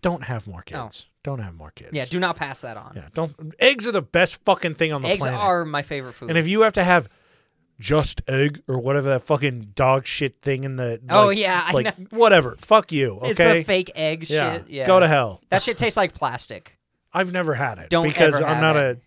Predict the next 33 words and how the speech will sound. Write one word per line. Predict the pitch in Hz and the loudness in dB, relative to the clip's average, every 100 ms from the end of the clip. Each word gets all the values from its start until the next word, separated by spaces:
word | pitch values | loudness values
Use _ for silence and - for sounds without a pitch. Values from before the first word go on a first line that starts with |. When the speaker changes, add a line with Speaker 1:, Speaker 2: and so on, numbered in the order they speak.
| 151 | -16
Speaker 1:
a, | 135 | -8
'cause | - 143 120 143 | -2 -2 -2 -8
I'm | 143 | -6
not | 139 | -4
Speaker 2:
Mm. | 131 | -4
Speaker 1:
allergic | 131 131 120 | -4 -4 -8
to | 117 | -12
eggs, | 110 104 90 - - _ - - | -12 -14 -16 -20 -20 _ -14 -6
and | 147 | -2
I | 151 | -2
would | 135 123 | -2 -2
like | 143 135 - _ | 0 0 -2 _
to | - | -10
receive | 120 110 - 117 107 98 | -8 -8 -8 -8 -10 -12
a | 101 | -14
cheesecake | - 107 87 110 95 110 | -12 -12 -12 -14 -14 -16
on | 98 | -16
Valentine's | 98 95 92 143 | -16 -18 -16 -12
Speaker 2:
Yeah, | 214 151 | -12 -12
Speaker 1:
Day. | 92 165 | -16 -14
Speaker 2:
one | 214 | -12
hundred | 196 | -10
percent. | 175 151 156 110 _ _ - | -10 -10 -12 -14 _ _ -4
You're | 165 | 2
not | 339 | 4
Speaker 1:
I | |
would | 381 381 | 6 4
Speaker 2:
gonna. | 370 | 4
Speaker 1:
like | 349 370 | 2 2
to | - 330 | 0 -2
receive | 330 - 349 330 | -2 -4 -2 -2
a | 302 | -2
cheesecake | - 359 339 - 330 311 - | 0 0 0 2 4 4 0